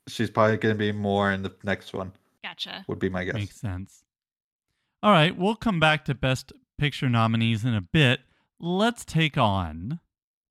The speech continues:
Speaker 3: the Best Animated Feature category. The nominees for this one, to refresh everyone's memory, Guillermo del Toro's Pinocchio, not to be confused with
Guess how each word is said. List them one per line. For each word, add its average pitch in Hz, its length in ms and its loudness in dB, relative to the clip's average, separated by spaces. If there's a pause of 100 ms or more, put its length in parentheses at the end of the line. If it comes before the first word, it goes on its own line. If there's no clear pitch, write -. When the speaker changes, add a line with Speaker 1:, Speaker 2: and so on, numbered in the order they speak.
Speaker 3:
the 139 240 2
Best 165 500 0 (140)
Animated 131 580 2
Feature 110 400 -4
category. 95 880 -2 (460)
The 123 80 0
nominees 151 720 2
for 139 160 -2
this 120 200 -2
one, 131 280 -2
to 127 140 -2
refresh 120 380 0
everyone's 117 420 2
memory, 98 460 -2 (760)
Guillermo 160 360 4
del 180 200 4
Toro's 147 680 2 (400)
Pinocchio, 147 720 2 (100)
not 135 240 4
to - 60 -10
be 165 120 -4
confused 165 500 0
with 123 180 -2